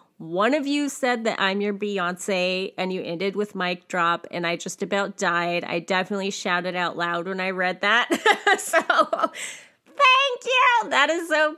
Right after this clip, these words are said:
cool. Um, but the last one is, thankfully, this person left me a five-star review, which I'm really appreciative of, but she was saying, "The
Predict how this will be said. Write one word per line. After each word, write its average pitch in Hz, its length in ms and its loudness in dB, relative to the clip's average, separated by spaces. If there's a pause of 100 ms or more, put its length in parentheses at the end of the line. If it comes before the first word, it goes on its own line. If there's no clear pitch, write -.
cool. 349 640 2 (380)
Um, 285 260 4
but 285 160 -2
the 285 100 4
last 277 540 4
one 233 560 2 (100)
is, 240 560 2 (320)
thankfully, 277 600 2
this 220 220 2
person 233 360 -2
left 202 220 -2
me 214 140 0
a 202 40 -2
five-star 196 640 0
review, 180 400 0
which 202 200 -2
I'm 180 200 -2
really 185 280 -2
appreciative 185 640 -2
of, - 60 -14
but 185 180 -2
she - 160 -4
was 190 160 0
saying, 185 300 -2
"The 175 100 -2